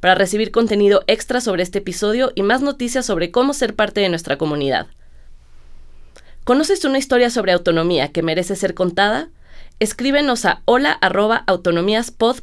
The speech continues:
punto com. Autonomías fue grabado en los estudios Ometusco Sound Machine en la Ciudad de México.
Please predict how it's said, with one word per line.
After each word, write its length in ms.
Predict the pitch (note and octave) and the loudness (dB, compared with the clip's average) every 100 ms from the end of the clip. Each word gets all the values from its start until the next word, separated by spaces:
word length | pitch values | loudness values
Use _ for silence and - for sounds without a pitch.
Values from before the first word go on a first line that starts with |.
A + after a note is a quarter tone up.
| - | -2
punto 320 | G3+ G3 F3+ | -2 0 -2
com. 220 | - - E3+ - - - - - - | -2 -4 -10 -20 -20 -20 -20 -20 -4
Autonomías 680 | A#3+ B3 B3+ C4 D4+ F4+ - | -2 2 2 4 2 0 0
fue 140 | C4+ | 2
grabado 380 | B3 A#3+ A3 A3 | 4 4 6 6
en 80 | A3 | 4
los 160 | F#3+ G3 | 0 -4
estudios 480 | - C4+ C#4+ D4 - | -4 0 0 0 0
Ometusco 540 | G#3 G3 C#4 C#4+ D4 | 2 2 -2 -2 -2
Sound 260 | C#4+ A3+ A3+ | 2 2 2
Machine 460 | G#3+ - G#3 A#3 | 0 -2 0 0
en 100 | - | 0
la 120 | E3+ E3 | 0 2
Ciudad 240 | F3+ E3 | 4 4
de 100 | E3 | 4
México. 500 | D#3 C#3 C3 - - | 2 -4 -10 -12 -18